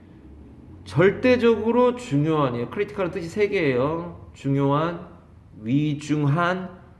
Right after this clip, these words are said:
비평 이런 뜻 아니야? 리테인은 뒤에 갖고 있는 거니까요. All your senses, 누워 있단 말이야. all이 다 동원해야 된다는 거예요.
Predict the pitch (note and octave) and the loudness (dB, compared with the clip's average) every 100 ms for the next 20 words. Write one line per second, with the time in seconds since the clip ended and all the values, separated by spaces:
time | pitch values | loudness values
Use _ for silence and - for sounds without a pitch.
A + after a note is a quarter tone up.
0 | - - - C#3 - D#3 C#3 A#2 A2+ - | -20 -20 -10 -10 -4 0 2 0 -4 -6
1 | G#2+ G#2+ D3 F#3+ G3+ - - _ _ _ | -6 -4 -4 -6 -10 -18 -20 _ _ _
2 | _ _ _ _ _ - D#3+ - G#3 F#3+ | _ _ _ _ _ -2 -2 4 4 6
3 | F#3 C#3+ D#3 C#3+ A#2+ C3+ B2 G#2+ G2 - | 4 0 2 2 0 -2 -4 -6 -8 -8
4 | G2 A2+ D#3 E3 - - _ _ _ _ | -8 -6 -8 -10 -16 -20 _ _ _ _
5 | _ _ _ _ _ _ _ - - F3 | _ _ _ _ _ _ _ -16 -4 4
6 | G3+ G#3+ G#3 G3 G3 G3 G#3 G#3 G#3 G3+ | 8 8 6 6 8 6 2 2 2 0
7 | G3 C#3+ C3+ B2+ A#3 B3 A#3 D#3 C3 A2 | -2 -2 -2 0 2 2 2 2 2 2
8 | B2 A#2+ B2 B2+ F2+ E2 - _ _ _ | 0 0 -2 -2 -6 -12 -18 _ _ _
9 | - - F3 G3 E3 D3+ D3+ C#3 A#2 A2 | -12 -2 2 4 4 2 2 0 -2 -6
10 | G2+ F#2+ D#2 - | -8 -10 -14 -18